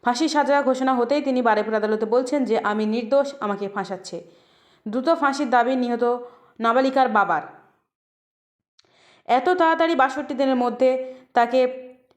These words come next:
ফাঁসির কথা শুনিয়েছে। তিনি বলছেন, ছেলেটি বলছে, "আমি ছাড়া আর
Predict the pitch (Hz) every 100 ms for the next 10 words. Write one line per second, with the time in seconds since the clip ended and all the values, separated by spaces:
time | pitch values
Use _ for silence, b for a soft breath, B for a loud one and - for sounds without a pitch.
0 | _ _ _ _ _ _ _ _ _ _
1 | _ _ _ _ _ _ - 254 277 330
2 | 330 277 285 262 254 214 180 160 - -
3 | - 254 262 294 359 339 170 - - -
4 | 247 262 254 277 302 277 285 330 311 311